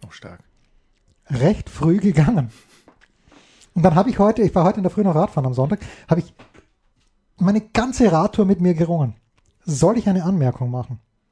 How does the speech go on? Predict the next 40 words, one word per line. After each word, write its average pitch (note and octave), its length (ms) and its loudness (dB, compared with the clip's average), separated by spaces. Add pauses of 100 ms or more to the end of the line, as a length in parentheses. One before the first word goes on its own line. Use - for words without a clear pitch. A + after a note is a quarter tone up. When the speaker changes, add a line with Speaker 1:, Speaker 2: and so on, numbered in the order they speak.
(140)
Speaker 2:
zu D3 120 -2
gestern D3+ 360 0
Abend, C3 300 -4
dass D3 120 -2
ich D#3+ 80 -4
das D#3 200 -4
jetzt - 220 -6
nicht G#3 220 -2
ganz F3+ 220 2
so G3+ 80 -2
spannend E3 460 -2
finde, C#3 260 -2
als E3 100 0
einziger E3 380 0
Nichtraucher, C#3 480 -2 (340)
von F3+ 220 0
fünf G#3+ 260 0
Leuten E3+ 300 2
hier F3 180 2
eingeraucht - 1600 -2
zu B2 160 -4
werden? C3 320 0
Speaker 1:
Ja, G#2 120 -20
wenn, G2 120 -18
dann G#2+ 100 -12
hättest A#2 280 -10
du's G#2+ 140 -16
direkt F#3+ 400 -8
am G#2+ 220 -14
Tisch - 400 -14
machen G#2+ 160 0
Speaker 2:
Ja, E3+ 180 6 (100)
Speaker 1:
müssen. G3+ 100 4
Speaker 2:
ich D3 40 -2
wollte F#3+ 220 2
dann, F#3 460 -4
dann D#3+ 140 0
Speaker 1:
Im F3 140 0
Nachhinein C#3+ 520 0
jetzt, C#3 260 -4